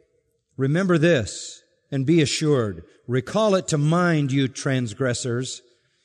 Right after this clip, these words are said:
You're gonna have to clear up your normally sin-stained thinking to think accurately about God. "Remember the former things long past,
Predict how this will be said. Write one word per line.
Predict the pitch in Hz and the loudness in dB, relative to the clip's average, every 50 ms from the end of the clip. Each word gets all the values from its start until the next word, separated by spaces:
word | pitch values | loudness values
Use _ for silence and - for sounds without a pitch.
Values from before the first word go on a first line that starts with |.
| _ _ _ | _ _ _
You're | - 147 | -4 -2
gonna | 143 131 | 0 2
have | 151 139 - | 0 0 -2
to | 120 | -4
clear | - - - - 165 170 165 160 | -8 -8 -4 0 2 4 4 4
up | 151 151 156 | 2 2 0
your | 135 135 131 | 0 0 0
normally | 127 139 151 160 165 160 147 135 131 123 113 - - - _ _ _ _ _ _ | 0 0 0 0 0 0 0 0 2 0 0 -2 -6 -14 _ _ _ _ _ _
sin-stained | - - - - - 185 185 165 151 135 - - - 160 156 160 151 143 127 113 104 - - - - | -10 -6 -4 -2 0 2 2 2 0 0 -2 -4 -2 0 0 2 2 0 0 -2 -4 -6 -10 -20 -16
thinking | - - 190 208 208 - 165 139 117 98 92 87 - _ - _ _ _ _ _ _ _ _ _ _ _ _ _ - | -4 0 2 2 2 4 2 2 2 0 -4 -6 -10 _ -20 _ _ _ _ _ _ _ _ _ _ _ _ _ -2
to | - 127 | -2 -2
think | - - 175 170 165 - - | 0 4 4 4 4 4 2
accurately | 143 175 180 175 - - 143 131 123 123 127 120 120 | 2 2 2 2 2 2 2 2 2 2 2 2 2
about | 117 117 123 120 117 113 | 2 2 0 0 0 0
God. | 120 151 170 170 139 117 95 85 78 - - _ _ _ _ _ _ _ _ _ _ _ _ _ _ _ _ _ - | 2 2 4 4 2 0 0 -4 -8 -14 -20 _ _ _ _ _ _ _ _ _ _ _ _ _ _ _ _ _ -2
"Remember | 123 139 151 156 160 175 202 226 233 226 226 220 208 | 2 4 4 6 6 6 6 6 6 6 8 8 8
the | 170 180 160 | 8 6 4
former | - - 190 202 208 214 202 190 170 156 | 4 4 2 4 4 6 6 4 4 2
things | - - 190 196 190 165 131 135 | 4 2 2 4 4 2 2 2
long | 147 160 170 180 180 180 175 156 | 2 2 4 4 4 4 2 2
past, | - - - 190 190 165 139 117 - - - - - | 0 0 0 2 4 4 4 2 0 -2 -6 -10 -14